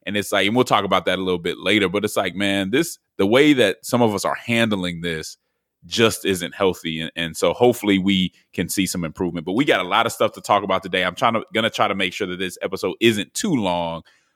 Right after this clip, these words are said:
but we may go a little long just because there's so much to talk about. So y'all know what it is. As always, we wanna give a shout out to our sponsor, uh, the Fetzer Institute, for supporting us in what we do and how we do it.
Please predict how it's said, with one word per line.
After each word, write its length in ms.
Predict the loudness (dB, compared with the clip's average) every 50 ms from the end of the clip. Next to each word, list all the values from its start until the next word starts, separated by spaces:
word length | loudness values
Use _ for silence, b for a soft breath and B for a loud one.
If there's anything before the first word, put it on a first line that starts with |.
| _ _
but 100 | -4 -4
we 100 | -2 2
may 160 | 2 2 4
go 180 | 4 4 4
a 20 | 4
little 360 | 2 2 2 4 4 4 4
long 320 | 4 4 4 4 2 0
just 120 | -2 -4 -4
because 200 | -2 -2 -2 0
there's 160 | -2 -4 -4
so 280 | -4 0 2 2 2 2
much 280 | 2 0 0 0 -2
to 100 | -6 -8
talk 300 | -4 0 0 0 0 0
about. 320 | -2 -2 -2 -2 -2 -4 -6
So 80 | -6
y'all 260 | -4 0 2 2 2
know 100 | 2 2
what 140 | 2 2 2
it 60 | 2
is. 300 | 0 0 0 0 -2 -4 -10 _ _ _ _ _ _ -2
As 180 | 0 2 2 4
always, 400 | 2 2 2 2 0 0 -2 -2
we 40 | -4
wanna 200 | -4 -4 -4 -2
give 160 | -4 -4 -6
a 40 | -6
shout 280 | -6 -2 0 0 2
out 160 | 2 0 0 -2
to 140 | -2 -2
our 100 | 0 -2
sponsor, 640 | -2 -2 0 2 2 4 2 2 2 2 2 2 2 0 _ _ _ _
uh, 140 | -6 -6 -6
the 100 | -6 -8
Fetzer 400 | -4 0 2 2 2 2 0 -2 -2
Institute, 480 | -2 -4 -4 -6 -6 -2 0 0 0 0
for 100 | -2 -6
supporting 540 | -8 -8 -8 0 2 2 4 4 2 0 0
us 200 | 0 0 -2 -4
in 200 | -8 -8 -6 0
what 220 | 2 2 2 2 0
we 160 | -2 -2 -2
do 340 | 0 4 4 6 6 4 2
and 140 | -2 -4
how 180 | -2 0 0 0
we 160 | -2 -4 -8
do 320 | -4 0 4 4 6 4 4
it. 80 | 2